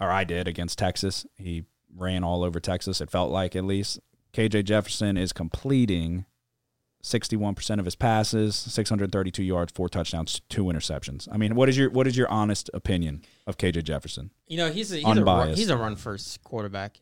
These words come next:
Speaker 2: Um, he's better throwing the ball on the run than he is throwing in the pocket.
Speaker 1: Mm-hmm.
Speaker 2: And he can be spur-, uh, you know, he's very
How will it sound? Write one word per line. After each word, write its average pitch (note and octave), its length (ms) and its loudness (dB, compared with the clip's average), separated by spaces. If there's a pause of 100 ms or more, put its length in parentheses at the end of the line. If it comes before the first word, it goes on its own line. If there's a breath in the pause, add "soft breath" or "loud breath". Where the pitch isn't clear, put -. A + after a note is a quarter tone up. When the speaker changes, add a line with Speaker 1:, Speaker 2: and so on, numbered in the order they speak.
Speaker 2:
Um, A2 420 -4 (500)
he's E3 180 -2
better F3 400 4 (140)
throwing C3 240 6
the C#3+ 80 4
ball C#3 240 6
on B2 120 2
the A2 80 0
run A2 360 0
than A#2 140 0
he A2 120 -2
is A2 320 -4 (160)
throwing A2+ 220 0
in A2 80 -2
the G#2 80 -4
pocket. G#2+ 560 -2
Speaker 1:
Mm-hmm. G2+ 300 2 (120)
Speaker 2:
And A#2 260 -2
he C3+ 160 0
can B2+ 360 0
be B2 140 2
spur-, - 420 -4
uh, B2 60 -4
you A2+ 120 -2
know, G#2+ 300 -4
he's B2 220 -6
very B2+ 580 0